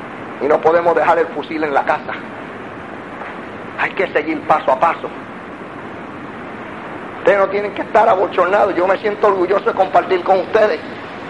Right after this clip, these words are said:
Esto es una raza que debe mantener el pecho a-, fu-, afuera y la cabeza alta. No hay nada por qué abochornarse. La historia de nosotros es increíble. Aquí, a mí me acaban de regalar la historia de México en cassette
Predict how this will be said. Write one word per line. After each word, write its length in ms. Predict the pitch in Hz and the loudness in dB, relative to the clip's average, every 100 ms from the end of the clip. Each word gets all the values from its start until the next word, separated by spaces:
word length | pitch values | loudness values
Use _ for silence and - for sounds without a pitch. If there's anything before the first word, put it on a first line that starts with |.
| - - - - - - - - - - | -12 -12 -12 -12 -12 -12 -12 -12 -6 0
Esto 260 | 160 - | 2 4
es 40 | 202 | 6
una 140 | 196 | 6
raza 500 | - 214 - 202 170 - - - - - | 6 4 8 6 6 0 -10 -12 -10 0
que 80 | 339 | 2
debe 220 | 190 220 | 4 4
mantener 540 | 202 185 - 190 233 180 123 - - - - - - - - - - - - | 2 2 2 4 4 2 -4 -10 -12 -12 -12 -12 -12 -12 -12 -12 -12 -6 0
el 140 | 175 | 0
pecho 360 | - 226 - 214 | 4 4 6 8
a-, 180 | 214 - - - - | 8 6 -4 -8 2
fu-, 160 | - - - - | 2 2 -4 2
afuera 540 | 156 151 247 262 175 131 - - - - | 2 6 6 8 6 4 -4 -10 -10 0
y 80 | 180 | 4
la 140 | 180 | 4
cabeza 500 | 196 202 240 220 220 | 6 6 6 8 8
alta. 300 | 262 - 160 | 8 6 4
No 80 | 180 | 4
hay 80 | 226 | 6
nada 280 | 233 240 - | 8 8 8
por 140 | 202 | 4
qué 80 | - | 6
abochornarse. 720 | - 156 208 208 233 - 147 | 6 6 4 4 2 0 2
La 120 | 151 | 2
historia 400 | - - 247 254 | 2 4 6 6
de 120 | 247 | 4
nosotros 420 | 226 - 247 247 226 | 2 2 2 4 2
es 80 | |
increíble. 540 | 226 - 214 - - - - - - - | 2 2 2 4 0 -2 -6 -12 -8 -2
Aquí, 340 | - 269 285 - - - - | -2 -2 -6 -10 -12 -12 0
a 80 | 156 | 2
mí 100 | 214 | 4
me 80 | 233 | 4
acaban 280 | 220 233 233 | 6 6 6
de 60 | |
regalar 340 | 214 220 220 226 | 4 6 8 6
la 60 | |
historia 340 | 190 - 240 226 | 4 4 6 6
de 60 | |
México 280 | 226 240 220 | 4 2 2
en 60 | 202 | 2
cassette 400 | - - 185 | 0 0 0